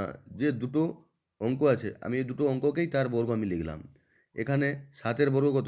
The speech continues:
সাত সাতে ঊনপঞ্চাশ, আর ওদিকে আছে তিন, তিনের বর্গ তিন তিরিকে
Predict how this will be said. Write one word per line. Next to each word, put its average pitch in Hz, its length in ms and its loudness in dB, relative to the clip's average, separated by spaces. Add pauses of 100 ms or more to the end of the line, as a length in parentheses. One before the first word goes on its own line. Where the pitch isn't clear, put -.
(120)
সাত 113 160 -4
সাতে 127 320 -4 (1500)
ঊনপঞ্চাশ, 131 680 0 (920)
আর - 100 -6
ওদিকে 139 240 4
আছে 143 140 -2 (120)
তিন, 135 160 2 (800)
তিনের 147 220 4
বর্গ 139 260 2
তিন 143 200 0
তিরিকে 135 280 -2